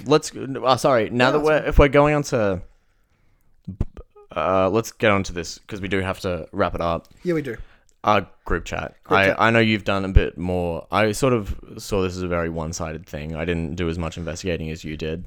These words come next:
Speaker 1: but
Speaker 2: All right.
Speaker 1: I app-, appreciate you doing the investigating. I want you to give this the rundown. And
Speaker 2: I haven't
Speaker 1: then,
Speaker 2: done that much investigating.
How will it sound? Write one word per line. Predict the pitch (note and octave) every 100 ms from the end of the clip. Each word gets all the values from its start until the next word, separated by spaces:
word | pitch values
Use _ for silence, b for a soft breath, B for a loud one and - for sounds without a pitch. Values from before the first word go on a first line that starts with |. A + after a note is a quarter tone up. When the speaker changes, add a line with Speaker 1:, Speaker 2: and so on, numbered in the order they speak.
| - -
Speaker 1:
but | -
Speaker 2:
All | F3
right. | D3 D3+
Speaker 1:
I | G2+ F#2
app-, | - -
appreciate | - F#2 E2+ D#2+
you | E2
doing | D#2+ D#2+
the | D#2+ D#2+
investigating. | D2+ D2+ D2+ C#2+ D2+
I | C2+
want | D#2+
you | D#2
to | E2
give | E2
this | D#2+ D#2+
the | D#2
rundown. | D#2 D2 D2 C#2+
And | D2
Speaker 2:
I | C4+
haven't | E4+
Speaker 1:
then, | D#4 F#3
Speaker 2:
done | E3
that | D3 C3+
much | C#3+
investigating. | D#3 C#3 D3 B2 A#2+